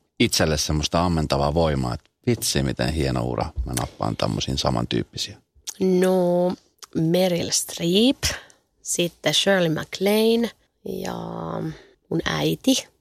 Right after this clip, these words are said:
Speaker 2: <laughs> ja Ritva Valkama. No sit mä,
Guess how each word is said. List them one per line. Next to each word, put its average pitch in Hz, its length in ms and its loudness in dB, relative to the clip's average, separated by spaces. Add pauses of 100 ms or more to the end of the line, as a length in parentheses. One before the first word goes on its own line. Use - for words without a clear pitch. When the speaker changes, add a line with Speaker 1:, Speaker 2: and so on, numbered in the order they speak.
(220)
Speaker 2:
<laughs> - 1160 -6
ja 165 640 -2 (360)
Ritva 185 320 0
Valkama. 190 720 0 (640)
No 185 60 2
sit 214 240 2
mä, 202 140 4